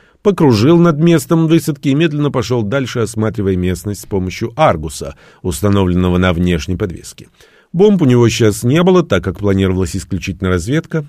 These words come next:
Темнота для Аргуса не была помехой, и он прекрасно отображал всё, что находилось внизу в инфракрасном диапазоне. Данные авиаразведки подтвердили информацию, переданную разведгруппой. Никого на побережье нет. Путь на Вильямстад свободен.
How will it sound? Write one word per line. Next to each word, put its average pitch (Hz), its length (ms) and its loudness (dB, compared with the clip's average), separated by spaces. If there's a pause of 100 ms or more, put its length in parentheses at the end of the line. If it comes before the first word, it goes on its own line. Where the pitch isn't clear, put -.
Темнота 180 520 2
для 90 260 0 (120)
Аргуса 92 480 -2
не 87 100 -2
была 135 260 -2
помехой, 165 520 -2 (280)
и 208 60 -4
он 190 140 2
прекрасно 120 560 2
отображал 95 480 0
всё, 180 340 -6
что 139 160 -6
находилось 98 520 0
внизу 92 400 0
в 87 100 -2
инфракрасном 87 680 -4
диапазоне. 71 580 -12 (540)
Данные 92 480 2
авиаразведки 90 680 0
подтвердили 90 640 -2
информацию, 98 760 -2
переданную 110 680 0
разведгруппой. 117 800 -2 (460)
Никого 165 640 2
на 160 100 0
побережье 107 560 2
нет. 73 300 -4 (220)
Путь 175 380 2
на 120 200 4
Вильямстад 90 840 0
свободен. 78 580 -6